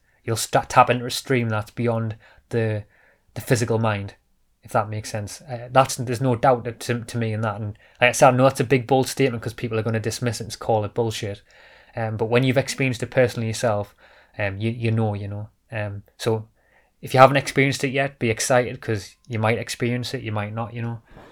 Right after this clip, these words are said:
Um, the only way I can describe it is that, to try and distill it down a bit more, is that when you take psychedelics, for example, and I'm sure you've all, a lot of you out there have had, took psychedelics,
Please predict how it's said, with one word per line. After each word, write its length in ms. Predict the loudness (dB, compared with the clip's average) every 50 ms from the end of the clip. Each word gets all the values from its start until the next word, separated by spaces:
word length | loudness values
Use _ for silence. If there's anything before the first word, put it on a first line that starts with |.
| -20 -16 -12
Um, 320 | -10 -10 -8 -8 -10 -12 -16 _ _ _ _ _ _ _ _ _ _ 4
the 80 | 4
only 160 | 6 6 6
way 100 | 8 6
I 60 | 6 6
can 160 | 4 0 -2
describe 460 | -2 -2 -2 0 2 2 2 2 0
it 80 | -2 -4
is 120 | -4 -2
that, 220 | -2 -2 -2 -4 -8 _ _ _ _ _ _ -8
to 100 | -6 -6
try 320 | -6 -6 -4 -2 -2 0
and 220 | 0 -2 -4 -8 -10 _ -12
distill 300 | -10 -10 -6 -4 -4 -4
it 80 | -4 -2
down 180 | -2 -2 -2
a 60 | -2 -4
bit 160 | -4 -6 -4
more, 260 | -4 -6 -6 -6 -8 _ _ -20 -20 -20 _ _ -6
is 80 | -2 -2
that 140 | 0 0
when 140 | 2 0 2
you 400 | 2 0 2 2 0 0 -2 -4 _ _ _ _ _ _ _ _ -20 _ _ _ -4
take 180 | -2 -2 0
psychedelics, 480 | 2 0 0 2 2 0 0 0 0 -2
for 100 | -4 -6
example, 500 | -4 -2 -4 -4 -4 -8 -14 -14 -16 -16 -12
and 140 | -8 -6 -4
I'm 80 | -4
sure 200 | -4 -2 -2 0
you've 140 | 0 0 0
all, 320 | 0 0 -2 -2 -6 -10 -16 _ _ -10
a 80 | -4 -2
lot 160 | -2 -2 -2
of 80 | -2 -2
you 80 | -2
out 100 | -2 -2
there 100 | -2 -4
have 80 | -4 -2
had, 260 | -2 -2 -4 -4 -6
took 140 | -8 -8 -6
psychedelics, 640 | -4 -6 -4 -4 -2 -2 -2 -2 -4 -10 -14 -18